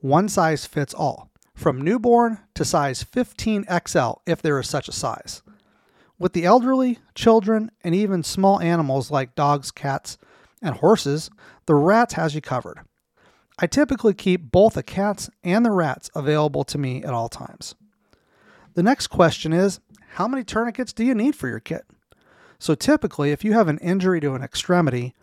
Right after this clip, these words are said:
one tourniquet will do the trick. But there are times when one just doesn't work to completely stop the bleeding.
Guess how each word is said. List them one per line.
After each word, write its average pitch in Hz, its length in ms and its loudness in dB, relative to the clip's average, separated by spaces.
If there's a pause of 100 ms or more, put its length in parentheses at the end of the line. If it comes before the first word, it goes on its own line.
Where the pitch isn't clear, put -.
(260)
one 214 240 6
tourniquet 143 440 0
will 147 120 -6
do 139 140 0
the 135 80 -2
trick. - 360 0 (260)
But 180 160 0
there 175 120 4
are 233 200 6
times 151 400 -2
when 139 260 -2
one 143 460 4
just 147 320 2
doesn't 185 320 4
work 160 240 6
to 135 80 -6
completely 135 440 -4
stop 120 300 -4
the 120 80 -8
bleeding. 123 380 -6